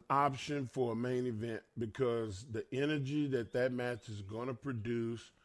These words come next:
the implications of that match,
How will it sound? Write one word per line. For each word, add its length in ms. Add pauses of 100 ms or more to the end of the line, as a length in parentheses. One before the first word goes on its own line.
(420)
the 440
implications 1300
of 220
that 200
match, 540